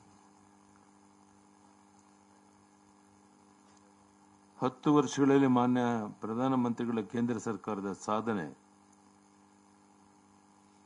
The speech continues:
ದೇಶದ ಮಹಿಳೆಯರಿಗೆ ಮೂವತ್ಮೂರು ಪರ್ಸೆಂಟ್ ಮೀಸಲಾತಿಯನ್ನು ಮೋದಿ ಸರ್ಕಾರ ನೀಡಿದೆ.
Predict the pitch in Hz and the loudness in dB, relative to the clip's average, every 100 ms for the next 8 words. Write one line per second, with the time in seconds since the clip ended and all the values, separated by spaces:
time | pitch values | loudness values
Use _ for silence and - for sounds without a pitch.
0 | - - - - - - - - - - | -20 -20 -20 -20 -20 -20 -20 -20 -18 -6
1 | 101 139 139 139 135 127 117 - - 113 | 2 2 4 0 2 2 0 -4 -4 0
2 | 131 131 127 120 135 120 123 143 143 127 | 2 2 2 0 0 2 4 2 2 -2
3 | 127 117 117 101 123 107 120 120 120 113 | -2 -2 -4 -4 -2 0 0 -2 -2 -2
4 | 120 113 107 120 123 113 113 101 110 104 | -2 -2 0 0 -2 -4 -8 -4 -4 -2
5 | 110 110 107 117 127 | -4 -4 -4 -4 -6